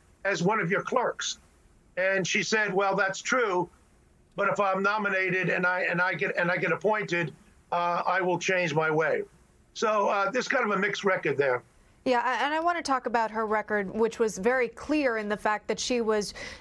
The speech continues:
Speaker 2: uh, very strongly pro-choice. And in fact, Congressman Doug Collins, who's running for Senate in Georgia, tweeted about this, saying, quote,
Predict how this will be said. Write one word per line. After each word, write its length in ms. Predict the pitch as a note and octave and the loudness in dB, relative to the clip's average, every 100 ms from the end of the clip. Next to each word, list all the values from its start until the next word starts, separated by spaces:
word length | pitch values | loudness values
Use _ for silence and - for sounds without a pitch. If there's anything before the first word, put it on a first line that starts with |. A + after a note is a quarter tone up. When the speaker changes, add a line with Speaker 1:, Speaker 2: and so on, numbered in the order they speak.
| - | 0
Speaker 2:
uh, 160 | A3 G3+ | 0 2
very 240 | A#3+ B3+ | 2 2
strongly 640 | A#3+ - B3 A#3+ B3 A3+ | -2 -2 2 2 0 -2
pro-choice. 1120 | G#3 - C4 B3 - - D4 D4+ E3+ - - - - - - | -4 -6 -2 -2 -2 -6 0 0 0 -4 -6 -6 -12 -16 -6
And 100 | G#3+ | 0
in 80 | A#3 | 0
fact, 280 | A#3 C4 - | 2 0 0
Congressman 580 | C#4 D4 D4+ - C4 A#3+ | 0 0 0 -2 0 2
Doug 200 | A#3+ A#3 | 2 0
Collins, 680 | - B3 A#3+ A#3 A#3+ E4 - | -2 0 2 2 0 0 -2
who's 220 | A#3 F#3+ | -2 0
running 340 | F#3+ A#3+ C#4 | 0 0 0
for 160 | B3+ A3 | -2 -2
Senate 420 | G#3 A#3+ A#3 A#3+ | 0 0 2 0
in 300 | - G#3 G3 | 0 0 0
Georgia, 640 | F#3+ G#3+ B3 A#3+ A3+ G3 F#3+ | 2 2 2 0 0 0 -4
tweeted 540 | - F4 F#4 F#4 C4 - - | -2 0 2 0 -2 -4 -2
about 500 | A#3 B3 B3+ G#3 E3 | 0 2 0 -2 0
this, 540 | B3 A3+ G3 - - - | 0 0 -4 -6 -10 -6
saying, 500 | - B3+ A#3 A3 G#3+ | -2 0 2 0 -4
quote, 540 | - C#4 C4 C4 - | -2 0 2 0 -4